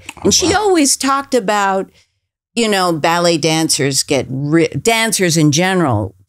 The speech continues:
Speaker 2: especially back then, would be like, "You have to look perfect." The Balanchine aesthetic.
Speaker 1: Right.
Speaker 2: Um, nothing. And she would just be, "Pile up your bones, and what sticks out, sticks out. You're human.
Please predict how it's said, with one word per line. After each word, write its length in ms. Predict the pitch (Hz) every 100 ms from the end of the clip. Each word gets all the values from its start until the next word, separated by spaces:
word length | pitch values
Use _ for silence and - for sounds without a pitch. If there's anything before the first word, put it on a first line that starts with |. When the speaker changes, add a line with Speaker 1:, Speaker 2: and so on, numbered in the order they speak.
| -
Speaker 2:
especially 600 | 165 - 202 196 175 160
back 340 | 156 147 147
then, 520 | 147 165 151 127 117 110
would 200 | 135 -
be 120 | 147
like, 360 | 147 131 127 - _
"You 280 | 156 151 147
have 260 | 143 131 -
to 80 |
look 280 | 127 135 - _
perfect." 720 | _ - 156 - - - - _ _ _
The 120 | 160
Balanchine 920 | - 156 151 151 143 - 139 107 110 - _ _ _ _ _ 147
aesthetic. 640 | 139 - 156 123 67 -
Speaker 1:
Right. 240 | 71 62 - _ _ -
Speaker 2:
Um, 540 | 156 139 131 131 -
nothing. 460 | 165 175 - 147 156
And 100 | 165
she 160 | -
would 160 | 302 247
just 240 | 240 233 -
be, 300 | 214 190 - _ _ _ _
"Pile 380 | - 294 415 311
up 180 | -
your 140 | 190 190
bones, 540 | 190 202 196 208 202 -
and 180 | 196 208
what 180 | 302 -
sticks 380 | - 277 269 160
out, 220 | 139 -
sticks 380 | - 269 - 427
out. 220 | 403 -
You're 220 | 240 359 359
human. 720 | - - 453 415 196 139